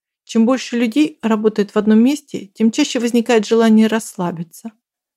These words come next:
понадеявшись, что твою долю работы выполнит кто-то другой. Капитан Агинеев подобного подхода к делу не понимал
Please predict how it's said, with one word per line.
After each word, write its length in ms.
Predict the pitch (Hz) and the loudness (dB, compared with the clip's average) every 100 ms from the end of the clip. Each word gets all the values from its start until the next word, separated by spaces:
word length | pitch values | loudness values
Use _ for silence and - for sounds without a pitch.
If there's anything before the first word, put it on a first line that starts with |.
| _ | _
понадеявшись, 800 | - 208 208 220 214 - 190 - | -2 2 2 2 0 -4 -12 -12
что 220 | - - 190 | -20 -12 -6
твою 220 | 190 190 | -4 0
долю 220 | 190 190 | 0 0
работы 400 | 196 190 208 185 | -2 0 -2 -2
выполнит 420 | 175 185 185 180 | -6 -4 -4 -6
кто-то 300 | - 185 - | -6 -8 -4
другой. 560 | 202 196 190 - - _ _ _ _ _ _ _ _ | -4 -4 -8 -14 -18 _ _ _ _ _ _ _ _
Капитан 420 | - 196 208 202 | -6 -6 -2 -2
Агинеев 580 | - 190 202 220 214 - _ | -2 -2 2 2 0 -4 _
подобного 480 | 208 202 185 190 | -4 -2 -2 -2
подхода 400 | 180 208 - 190 | -4 -8 -8 -6
к 60 | 185 | -6
делу 220 | 190 185 | -4 -4
не 120 | 190 | -4
понимал 560 | 190 190 196 180 175 | -6 -6 -6 -6 -10